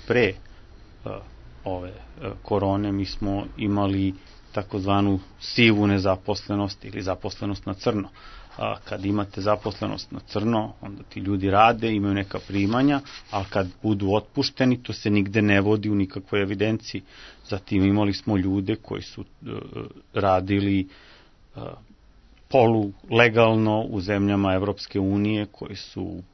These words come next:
e, neposredno, to jest u, u danima proglašavanja vanrednog stanja ili neposredno pred, e, su došli, neke cifre kažu da su možda trista hiljada ljudi, četiristo hiljada ljudi,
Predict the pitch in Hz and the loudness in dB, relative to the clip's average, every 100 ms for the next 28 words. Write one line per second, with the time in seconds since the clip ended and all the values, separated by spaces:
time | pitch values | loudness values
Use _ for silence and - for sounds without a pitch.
0 | _ 120 107 - 101 95 104 - 98 95 | _ -20 -18 -10 -8 -6 -8 -8 -6 -4
1 | 98 92 95 - - - - - - - | -4 -6 -10 -16 -16 -16 -20 -18 -16 -12
2 | 98 92 95 95 98 92 92 98 92 98 | -8 -4 0 2 2 0 -2 -6 -4 -4
3 | - 95 92 95 92 92 92 95 95 101 | 0 0 0 -2 -2 -4 -4 -6 -8 -12
4 | - 98 95 98 101 104 101 - 107 - | -6 -2 -2 -4 -6 -8 -8 -8 -10 -10
5 | 98 101 - 113 107 95 - - - - | -12 -10 -4 -2 -2 -6 -20 -20 -20 -10
6 | 123 107 - 117 104 98 101 95 - 107 | -8 -8 -12 -10 -10 0 2 2 0 -2
7 | 101 - - - 92 - 98 - 95 110 | -4 -4 -16 -12 -12 -12 -12 -12 -10 -12
8 | - 101 98 95 98 - 98 - 113 - | -6 -6 -6 -8 -12 -12 -10 -10 -12 -8
9 | 104 - - 98 101 107 - - - 101 | -8 -8 -8 -8 -6 -10 -14 -14 -8 -4
10 | 98 98 95 101 92 98 - 104 98 - | -4 -4 -2 -4 -2 -4 -4 -6 -10 -10
11 | 98 98 101 101 104 107 104 101 | -10 -8 -8 -8 -10 -10 -10 -12